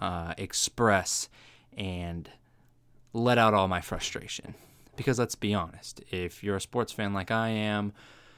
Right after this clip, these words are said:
sports are great, sports are amazing, but they also can drive you absolutely nuts. So with all that said, the goal for this podcast is to do it consistently. I wanna be able to make an episode,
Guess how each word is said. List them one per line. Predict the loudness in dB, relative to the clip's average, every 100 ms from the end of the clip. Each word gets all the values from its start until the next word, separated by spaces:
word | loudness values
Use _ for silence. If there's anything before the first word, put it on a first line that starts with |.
| _
sports | -12 2 2 2
are | 0
great, | -2 2 2 2 -4 -12
sports | -2 -2 0
are | -2
amazing, | 0 -2 -2 -4
but | -2
they | 0
also | 0 -2
can | -6 -6
drive | -4 -4
you | -2 -4
absolutely | -6 -8 -8 -6
nuts. | -4 -4 -6 -8 -8 -8 _ _ _ _ _ _ -20 -20
So | 0 2
with | 4
all | 4
that | 4 0 0
said, | 2 4 4 0 -10 -6
the | -4
goal | 6 6
for | 6
this | 0 -2
podcast | 2 2 2 0 0 -2 -4
is | -2 0 2 0 -4 -8
to | -4 -2 0 -2 -2 -2 -4 -10 2
do | 6
it | 6
consistently. | 4 2 0 0 -2 -4 -10 -20 -20 -10
I | -2
wanna | 0 0
be | 0
able | 2 0
to | -2 -2
make | 0 0
an | 0
episode, | -2 -2 -2 -2 0 0 0 0 -4